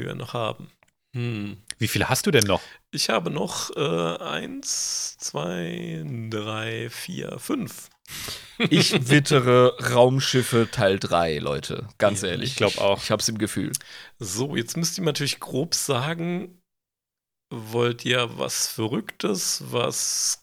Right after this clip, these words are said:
Speaker 1: Kleines, was Größeres?
Speaker 3: Kollege, wir können jetzt nicht von crazy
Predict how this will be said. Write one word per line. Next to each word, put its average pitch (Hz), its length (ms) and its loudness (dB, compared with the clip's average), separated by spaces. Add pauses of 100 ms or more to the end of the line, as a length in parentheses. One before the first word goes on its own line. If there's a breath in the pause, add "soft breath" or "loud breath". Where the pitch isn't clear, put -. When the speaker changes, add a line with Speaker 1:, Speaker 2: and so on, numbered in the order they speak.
(160)
Speaker 1:
Kleines, 90 1040 -2
was 127 240 -6
Größeres? 127 1080 -6 (1040 loud breath)
Speaker 3:
Kollege, 131 500 6 (840)
wir 127 180 0
können 139 300 6
jetzt 131 260 4
nicht 135 220 2
von 113 220 0
crazy 107 760 2